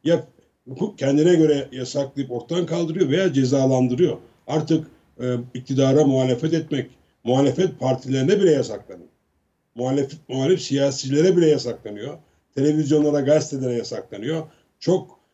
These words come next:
yasaklar yoluyla demokrasinin alanı, e, o kadar daraltıldı ki artık demokratik tavır gösterebilecek, demokratik hukuk devletinde,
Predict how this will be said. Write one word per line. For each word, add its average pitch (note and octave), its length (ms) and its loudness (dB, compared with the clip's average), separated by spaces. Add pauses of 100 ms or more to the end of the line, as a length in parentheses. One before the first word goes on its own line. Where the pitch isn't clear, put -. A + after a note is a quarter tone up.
(100)
yasaklar C#3+ 720 2
yoluyla D3 640 2 (340)
demokrasinin C#3+ 720 0
alanı, C#3+ 440 4 (380)
e, B2+ 240 0 (140)
o C3+ 100 0
kadar D#3 320 4
daraltıldı C#3+ 840 0
ki F#3+ 260 2 (240)
artık C#3 360 -4 (240)
demokratik C#3 640 0 (260)
tavır E3 280 4
gösterebilecek, C3 840 -4 (360)
demokratik C#3+ 540 0 (180)
hukuk F3+ 320 0
devletinde, C3 680 0